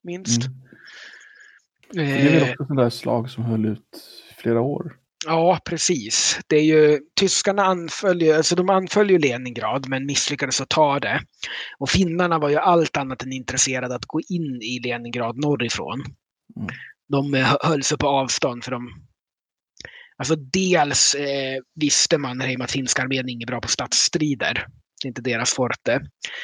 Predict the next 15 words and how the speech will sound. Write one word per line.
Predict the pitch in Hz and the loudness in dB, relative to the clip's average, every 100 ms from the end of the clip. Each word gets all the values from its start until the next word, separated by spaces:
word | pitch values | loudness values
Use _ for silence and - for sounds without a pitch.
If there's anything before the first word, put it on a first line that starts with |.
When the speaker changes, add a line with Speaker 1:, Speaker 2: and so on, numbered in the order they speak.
| - - | -16 -12
Speaker 1:
Och | 131 | -4
särskilt | 151 - - 151 | 0 2 2 0
inte | 135 127 | -4 -6
ett | 127 | -8
anfallsstadsstrid. | - 127 123 - 123 117 - - 123 - - 131 95 123 | -6 -6 -6 -6 -6 -6 -6 -4 -2 0 0 0 -2 -6
Det | 127 | -4
skulle | 123 | -4
kosta | 120 117 120 | -4 -6 -6
tiotusentals | 127 120 117 139 120 - 135 131 117 | -6 -6 -4 -4 -4 -6 -4 -2 -2
döda | 120 107 110 | -4 -4 -6
och | 117 | -6
så | 123 | -6
mycket | 120 - 120 | -6 -4 -2
hade | 113 113 | -2 -4
inte | 123 110 - | -8 -6 -4